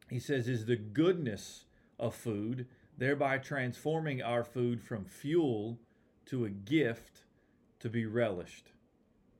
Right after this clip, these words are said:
The goodness of food, thereby transforming our food from fuel to a gift to be relished, right? It's not, it's not just a, a, a gift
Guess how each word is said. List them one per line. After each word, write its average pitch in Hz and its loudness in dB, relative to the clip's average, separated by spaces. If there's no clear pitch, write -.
The 127 2
goodness 165 6
of 131 -4
food, 131 0
thereby 131 0
transforming 135 -4
our 117 -4
food 127 -2
from 107 -4
fuel 117 -2
to 123 0
a 110 -2
gift 123 -4
to 127 -6
be 117 0
relished, 98 -6
right? 120 -2
It's - -8
not, 143 0
it's 131 -10
not 165 -2
just 180 -4
a, 117 2
a, 101 -2
a 113 -2
gift 131 -2